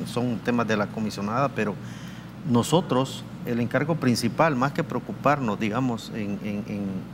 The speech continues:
cómo vamos a gestionar la deuda, porque ese es un tema en verdad del Ministerio de, de Hacienda, nosotros lo que tenemos que hacer es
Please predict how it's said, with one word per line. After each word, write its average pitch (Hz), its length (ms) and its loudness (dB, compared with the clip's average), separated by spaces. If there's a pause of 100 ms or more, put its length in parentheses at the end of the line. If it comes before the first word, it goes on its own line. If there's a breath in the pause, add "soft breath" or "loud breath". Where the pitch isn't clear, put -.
cómo 127 220 2
vamos 135 320 2
a - 20 2
gestionar 110 460 0 (520 loud breath)
la 107 140 4
deuda, 135 260 4
porque 120 220 -2
ese 120 100 -2
es 123 60 -2
un 117 80 0
tema 120 240 2
en 113 80 0
verdad 104 320 2
del 120 80 0
Ministerio 110 800 0
de, 101 240 -4
de 104 100 -2
Hacienda, 127 480 0 (560 loud breath)
nosotros 127 300 2
lo 143 60 4
que 127 80 -2
tenemos 131 280 4
que 135 80 0
hacer 127 240 2
es 151 260 2